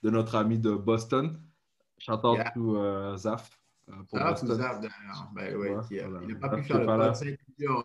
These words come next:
Speaker 2: euh, on va parler de lui tantôt, mais son équipe, là, c'est, ça l'a tellement affecté. Sorry,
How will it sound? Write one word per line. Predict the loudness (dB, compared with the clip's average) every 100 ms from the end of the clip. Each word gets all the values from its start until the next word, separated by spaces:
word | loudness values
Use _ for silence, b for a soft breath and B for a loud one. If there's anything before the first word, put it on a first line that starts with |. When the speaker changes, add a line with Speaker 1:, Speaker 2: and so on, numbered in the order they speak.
| -4
Speaker 2:
euh, | -4 -4 -2
on | -4
va |
parler | -2 -2 -2
de |
lui | -4 -4
tantôt, | -8 -6 -4
mais | -4 -2 -4 -4
son | -6 -8
équipe, | -6 -6 -4
là, | -4 -4
c'est, | -4
ça | -4 -4
l'a | -2
tellement | -2 0
affecté. | -2 -2 -4 -4
Sorry, | -2 -2